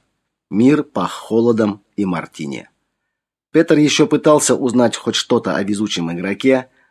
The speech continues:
но натолкнулся на непреодолимое препятствие.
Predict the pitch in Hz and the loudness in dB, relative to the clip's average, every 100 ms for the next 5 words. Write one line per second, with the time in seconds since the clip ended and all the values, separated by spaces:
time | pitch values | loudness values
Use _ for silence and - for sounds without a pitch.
0 | _ _ - 165 139 123 107 127 127 127 | _ _ 2 4 4 2 2 0 2 0
1 | 104 98 92 95 90 87 95 92 87 87 | 0 0 -2 -4 -4 -4 -4 -4 -6 -10
2 | - 80 - - 64 55 | -8 -10 -10 -12 -12 -12